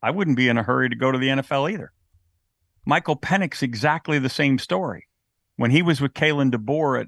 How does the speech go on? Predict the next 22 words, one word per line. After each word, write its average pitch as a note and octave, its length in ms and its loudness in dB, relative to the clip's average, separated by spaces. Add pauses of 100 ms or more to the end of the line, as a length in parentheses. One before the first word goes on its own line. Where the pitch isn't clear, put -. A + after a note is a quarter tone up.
(120)
Indiana, C3 840 -4
things D3+ 260 -6
were B2+ 140 -2
really D3+ 320 -2
good. F#3 420 -4
Then C3+ 180 -2
DeBoer C3+ 400 0
leaves C3+ 340 -2
to C3 80 -6
go C3 140 -2
back C3+ 340 -2
to B2 200 0
Fresno C3+ 540 -2
to A2 60 -2
be C3 160 -4
the A#2 100 0
head A#2 220 -2
coach, E3 420 -2 (540)
and B2+ 440 2 (640)
things E3 280 -2
have G#2+ 320 -8
been B2 340 2